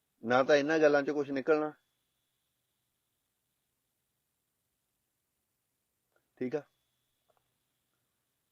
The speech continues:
ਇੱਥੇ ਵੀ ਉਹ ਕਰਤਾ, ਐਂ ਕਰਤਾ, ਉਹ ਕਰਤਾ।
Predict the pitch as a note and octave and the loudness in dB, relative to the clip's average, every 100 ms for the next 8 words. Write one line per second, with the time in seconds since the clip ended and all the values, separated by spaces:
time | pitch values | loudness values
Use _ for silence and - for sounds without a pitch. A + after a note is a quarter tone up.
0 | - A#2 - A#2 B2+ B2+ B2+ C#3+ D3 B2+ | -8 -6 -2 0 0 2 2 2 0 0
1 | - B2 - B2 A#2+ C3 A#2+ - A#2 G#2+ | 0 0 0 -2 0 0 0 2 2 4
2 | C#3+ C#3 A#2+ G#2+ | 4 2 0 -2